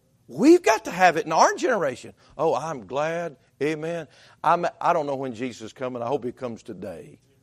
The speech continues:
I really hope He comes today. But if I'm dead and gone and my body rots in the ground, in a hundred years, the generation will still have the words of God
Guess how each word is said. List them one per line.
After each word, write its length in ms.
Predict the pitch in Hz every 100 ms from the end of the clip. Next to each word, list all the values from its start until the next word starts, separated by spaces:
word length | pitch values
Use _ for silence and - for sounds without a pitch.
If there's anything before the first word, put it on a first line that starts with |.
| _ -
I 140 | 143
really 220 | 131 131
hope 180 | 120 117
He 60 | 107
comes 260 | 113 90
today. 380 | 139 71 65 - _ _ _ _ _ _ -
But 140 | 156
if 120 | 151
I'm 300 | 170 190 170
dead 180 | 139 170
and 160 | 160 139
gone 360 | 151 156 160
and 100 | 147
my 160 | 139 156
body 320 | 123 147 139
rots 300 | 135 135 -
in 80 | 131
the 80 | 117
ground, 560 | 123 123 117 113 107 98 _ _ _ _ _ _ -
in 140 | 139
a 60 | 123
hundred 380 | 175 190 170
years, 640 | 131 143 143 131 120 107 - _ _
the 200 | - 120
generation 920 | 107 101 151 147 143 143 - 127 113
will 160 | 101 113
still 360 | - - 135 117
have 460 | 127 123 117 95
the 100 | 110
words 540 | 95 104 123 127 113 123
of 160 | 98
God 520 | 101 87 82 80 78